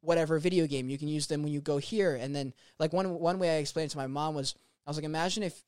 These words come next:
she's Japanese, "imagine if you got to see your best friend in Japan, but you didn't have to leave your living room. You just put on a headset and you instantly just were there in Japan, walking with your friend, and it felt exactly what it would feel like normally.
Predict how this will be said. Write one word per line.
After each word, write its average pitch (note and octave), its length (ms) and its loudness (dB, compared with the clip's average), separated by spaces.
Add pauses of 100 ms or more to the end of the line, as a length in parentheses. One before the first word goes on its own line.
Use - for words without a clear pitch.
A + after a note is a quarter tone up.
she's - 200 -6
Japanese, A#2+ 500 -6
"imagine F3+ 340 -2
if D3+ 100 -4
you G3+ 300 -4
got F3+ 180 -2
to E3+ 80 -6
see - 200 0
your D3+ 80 0
best D#3 240 2
friend F3+ 140 -2
in F3 40 -2
Japan, C#3 480 -4 (640)
but D3+ 100 0
you F3+ 80 2
didn't F#3+ 140 0
have F#3+ 120 0
to D#3+ 80 -4
leave D#3+ 240 0
your D#3+ 140 0
living D3 240 0
room. G#2+ 300 -10 (100)
You E3 80 -12
just F3 220 -4
put F#3+ 120 -2
on G3+ 140 0
a F#3+ 40 2
headset D3 500 0
and C#3 120 -4
you D#3+ 200 -2
instantly G3 420 0
just D#3 180 -2
were C#3+ 360 4
there C3 400 0 (100)
in F3 140 -2
Japan, D3+ 500 -2 (300)
walking E3+ 420 4
with G3+ 140 -4
your F#3 100 -2
friend, D#3+ 200 -4
and D3 100 -2
it C#3 80 -6
felt E3 260 0
exactly F3 760 -2 (180)
what F3 160 -2
it - 20 4
would D#3+ 140 0
feel F3+ 180 -2
like D#3 180 0
normally. C#3+ 560 -2